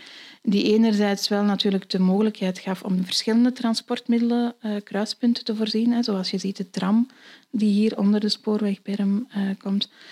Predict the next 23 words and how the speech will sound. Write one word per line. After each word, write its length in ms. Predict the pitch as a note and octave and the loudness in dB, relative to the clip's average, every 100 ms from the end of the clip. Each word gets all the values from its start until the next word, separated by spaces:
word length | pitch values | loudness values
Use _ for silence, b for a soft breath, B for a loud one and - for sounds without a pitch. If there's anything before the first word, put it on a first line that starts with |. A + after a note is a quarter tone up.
| B B | B B
Maar 140 | - | -6
anderzijds 920 | - F#3+ A3+ A3+ A3+ A3 G#3+ G3+ G#3 - | -2 2 2 2 2 2 0 0 0 0
er 100 | F#3 | 0
wel 220 | F#3+ G#3 | 0 2
voor 160 | A3 | 0
veroorzaakt 640 | - F#3 F3+ G#3 A3 A3 - | -2 -2 -2 -2 -2 -4 -4
heeft 360 | A3+ - - | -4 -4 -4
dat 220 | G3 F3+ | -2 -2
je 180 | F#3 F#3 - | -2 -4 -4
tot 200 | G3 F#3+ | -4 -2
op 160 | G3+ | -4
vandaag, 640 | - A#3+ G3 F#3 G#3+ B3 - | -2 0 2 0 0 -2 -4
als 180 | G3+ | -4
je 60 | G#3+ | 0
de 120 | F#3 | -2
trein 380 | F3+ F#3 F#3+ F3+ | 0 0 0 0
neemt, 380 | E3+ G#3 A#3+ - | 0 0 0 -2
bij 160 | G3 F3 | -2 -2
wijze, 300 | E3 F3 G3+ | -2 -6 -6
bij 260 | G#3 F#3+ | -2 0
wijze 180 | F#3 G3 | 2 2
van 100 | G3 | 0
spreken, 480 | - G3 G3 G#3+ | -2 -4 -2 -4